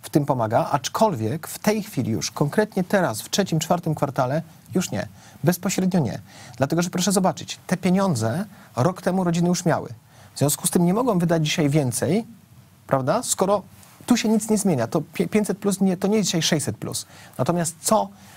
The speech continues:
w jaki sposób ten program dzisiaj oddziaływuje? Na poziomie psychologicznym. Jeżeli ja mam pięćset plus,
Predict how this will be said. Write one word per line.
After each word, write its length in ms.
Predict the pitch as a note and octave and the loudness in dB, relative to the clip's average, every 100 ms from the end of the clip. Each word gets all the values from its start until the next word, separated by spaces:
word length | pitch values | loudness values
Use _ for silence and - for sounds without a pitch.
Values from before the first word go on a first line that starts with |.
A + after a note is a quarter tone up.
| - | -4
w 20 | D#3 | -2
jaki 200 | F#3 F3+ | 0 -2
sposób 280 | F#3 F3+ | -2 0
ten 120 | F3 E3+ | 0 0
program 320 | F3+ E3+ E3 | 0 0 0
dzisiaj 220 | D#3+ C#3+ | 0 -2
oddziaływuje? 600 | B2+ B2+ A#2+ A#2 A#2+ F2+ - | 0 0 0 0 -2 -2 -4
Na 140 | - B2+ | 0 2
poziomie 320 | E3+ F3 F3 | 2 0 -2
psychologicznym. 680 | E3+ D#3+ D#3 C#3+ G#2+ - - - - - - - | -2 0 0 0 -4 -6 -10 -16 -20 -20 -6 0
Jeżeli 320 | C3 F3 F3 | 2 2 2
ja 120 | F3 | 2
mam 380 | E3+ G#3+ E3 A#2+ - - - | 2 2 2 -4 -10 -20 -4
pięćset 360 | E3+ D3+ C3+ | 0 0 -2
plus, 440 | - A2+ C3 - | 0 0 0 -2